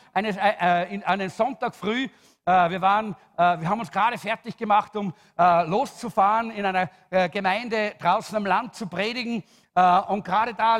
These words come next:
läutet das Telefon und die, äh, das, äh, Krankenhaus ruft an und sagt, „Wir müssen Ihnen leider mitteilen,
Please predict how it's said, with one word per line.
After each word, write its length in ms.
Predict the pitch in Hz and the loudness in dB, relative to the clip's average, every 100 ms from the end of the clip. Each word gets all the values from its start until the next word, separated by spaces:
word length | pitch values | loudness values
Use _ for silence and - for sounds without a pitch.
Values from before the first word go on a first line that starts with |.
| 208 | 0
läutet 420 | 175 196 233 208 | 0 0 0 -8
das 140 | - | -8
Telefon 600 | - 208 196 185 240 254 - _ _ _ _ _ _ _ _ _ _ _ _ - | -6 -6 -2 0 0 -2 -8 _ _ _ _ _ _ _ _ _ _ _ _ -4
und 220 | 185 185 | -4 -2
die, 140 | 180 | -4
äh, 500 | 175 165 165 151 160 - | -2 2 2 2 0 -2
das, 400 | 165 - - _ _ _ _ | -6 -6 -18 _ _ _ _
äh, 180 | 160 151 | 0 0
Krankenhaus 800 | 165 185 262 220 196 202 208 - _ _ 147 | 0 0 0 -2 2 2 -2 -10 _ _ -6
ruft 280 | 208 - | -4 -2
an 240 | 185 185 202 | 0 0 -2
und 140 | 180 | -4
sagt, 460 | - 175 175 - - _ _ - | 0 0 0 -10 -20 _ _ -6
„Wir 100 | 170 | -2
müssen 260 | 185 180 | -2 -4
Ihnen 120 | 190 165 | -4 0
leider 260 | 143 175 | 0 0
mitteilen, 640 | 165 165 - 143 131 127 | -4 -6 -4 -4 -4 -8